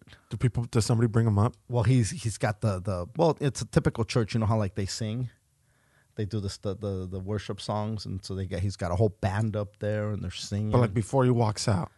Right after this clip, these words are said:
Speaker 2: No, he just goes up.
Speaker 1: Mm.
Speaker 2: He says, "Hey, welcome." And then he prays. And then he's a great, great, great preacher. I mean, like, the shit he's saying is pretty crazy.
Speaker 1: Wild.
Speaker 2: But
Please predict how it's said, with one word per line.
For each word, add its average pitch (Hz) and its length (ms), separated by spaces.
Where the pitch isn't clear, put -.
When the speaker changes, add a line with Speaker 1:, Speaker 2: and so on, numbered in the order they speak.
Speaker 2:
No, 226 120
he 123 120
just 113 220
goes 117 200
up. 104 160
Speaker 1:
Mm. 98 300
Speaker 2:
He 98 60
says, 92 200
"Hey, 104 160
welcome." 92 520
And 90 80
then 87 80
he 92 100
prays. 92 520
And - 160
then 90 220
he's 117 260
a 87 180
great, 107 720
great, 101 520
great 95 400
preacher. - 440
I 110 80
mean, 95 340
like, 101 240
the 117 80
shit 190 220
he's 143 120
saying 117 260
is - 200
pretty 120 160
crazy. 107 340
Speaker 1:
Wild. 104 340
Speaker 2:
But 127 200